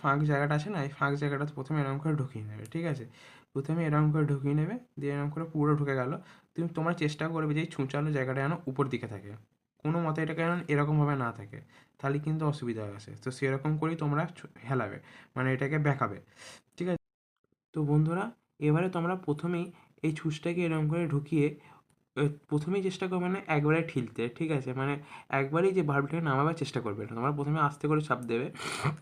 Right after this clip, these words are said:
তারপরে মনে করো পাশটা দিয়ে আস্তে করে এরকম করে ঢোকাবে, দিয়ে এরকম করে আস্তে করে চাপ দেবে, দিয়ে চারি সাইড থেকে এরকম আস্তে আস্তে চাপ দিতে দিতে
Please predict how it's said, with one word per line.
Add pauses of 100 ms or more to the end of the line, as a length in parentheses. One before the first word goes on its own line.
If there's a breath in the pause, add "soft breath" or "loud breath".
(880)
তারপরে
মনে
করো (100)
পাশটা
দিয়ে
আস্তে
করে
এরকম
করে
ঢোকাবে, (1080)
দিয়ে
এরকম
করে
আস্তে
করে
চাপ
দেবে, (800 loud breath)
দিয়ে
চারি
সাইড
থেকে
এরকম
আস্তে
আস্তে
চাপ
দিতে
দিতে